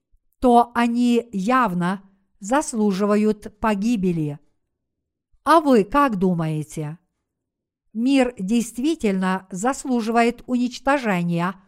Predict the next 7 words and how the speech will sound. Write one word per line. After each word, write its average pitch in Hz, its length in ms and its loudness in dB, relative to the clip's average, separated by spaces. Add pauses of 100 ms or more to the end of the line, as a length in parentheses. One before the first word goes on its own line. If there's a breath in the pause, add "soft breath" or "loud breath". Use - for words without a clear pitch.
(640)
но 226 300 2
Бог 226 380 2
долготерпелив. 254 1160 -2 (920)
Это 240 300 0
потому, 240 720 -2
что 233 640 0 (200)
люди 226 760 0